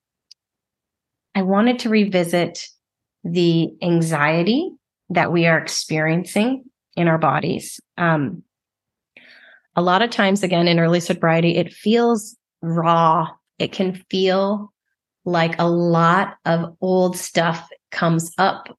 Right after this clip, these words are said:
A lot of old memories come up, and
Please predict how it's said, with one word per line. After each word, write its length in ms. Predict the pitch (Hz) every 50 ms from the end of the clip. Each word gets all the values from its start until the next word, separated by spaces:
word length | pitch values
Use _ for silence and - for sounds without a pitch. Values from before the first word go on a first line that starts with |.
| _ -
A 80 | 165
lot 200 | 160 160 165 165
of 120 | 165 165 -
old 240 | - 170 170 165 165
memories 720 | 165 170 180 185 185 190 185 180 180 180 180 180 180 -
come 280 | - - - 170 165 - -
up, 240 | 165 160 - - - _ -
and 320 | 160 160 170 170 170 -